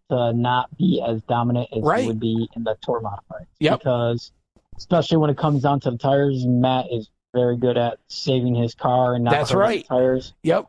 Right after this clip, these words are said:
Speaker 1: With the Sportsman, especially in New York, we run on a ten seventy tire. It just, the tire just glazes over very quick,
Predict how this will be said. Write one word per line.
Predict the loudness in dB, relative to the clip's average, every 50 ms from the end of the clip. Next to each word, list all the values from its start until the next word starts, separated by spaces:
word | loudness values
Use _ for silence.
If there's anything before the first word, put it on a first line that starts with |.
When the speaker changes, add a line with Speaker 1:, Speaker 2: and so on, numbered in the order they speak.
| -2
Speaker 1:
With | 0 2 2 4 4
the | 2 0
Sportsman, | -2 -2 -6 0 2 2 2 2 2 2 2 4 4 4 2 0 -2 _ _ _ _ _ -20 _
especially | -10 -2 0 0 0 0 0 0 0 2
in | 2 2
New | 2 4
York, | 4 4 4 2 2 0 0 0
we | 0 2
run | 2 2 2 2
on | 0 -2
a | -2 -4
ten | -2 -2 -2 -2
seventy | -2 -2 -2 -2 0 0 -2
tire. | -4 -2 0 2 2 4 4 2 2 0 -2 _ _ _ _ _ _ _ -2
It | 0 2 2 2 0 -2
just, | -2 0 0 0 -2 -6 -12 -16 -16 -18 _ _ _ _ _ _ _ _
the | -6 -6
tire | -2 0 2 4 4 4 4
just | 4 2 0 0 0 0 0
glazes | 2 4 4 2 2 2 2
over | 2 4 4 2 2 2 2 2 2 0 0 0
very | 0 2 2 4 4 2 0
quick, | 0 0 2 2 2 2